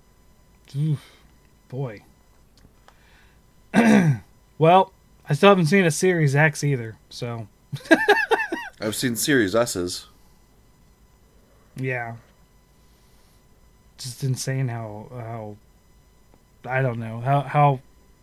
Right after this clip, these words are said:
Speaker 1: much they just fly off the shelves.
Speaker 2: Mm-hmm. I don't know.
Speaker 1: So, uh,
Speaker 2: People be
Speaker 1: anything
Speaker 2: crazy.
Speaker 1: else you've been doing, Sasha?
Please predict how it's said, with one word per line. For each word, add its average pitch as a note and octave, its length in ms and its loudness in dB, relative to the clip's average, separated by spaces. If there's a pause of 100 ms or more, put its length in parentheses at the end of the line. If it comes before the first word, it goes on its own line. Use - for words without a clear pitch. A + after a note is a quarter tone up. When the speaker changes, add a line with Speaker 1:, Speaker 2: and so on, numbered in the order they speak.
(260)
Speaker 1:
much D3 280 2
they C3 220 -2 (460)
just C#3 140 -10
fly C3+ 340 -2
off C3+ 200 0
the A2+ 100 -14
shelves. A2 480 -12 (800)
Speaker 2:
Mm-hmm. G2 220 -8 (2250)
I G2 40 -14
don't A2 180 -2
know. A#2+ 100 -2
Speaker 1:
So, F3 340 2
uh, D3 140 0 (1500)
Speaker 2:
People G2 240 -8
be G#2+ 100 -2
Speaker 1:
anything G3 220 6
Speaker 2:
crazy. G#3+ 160 4
Speaker 1:
else G3+ 240 2
you've G3+ 100 0
been G3 140 4
doing, F#3+ 240 2
Sasha? G3+ 540 -2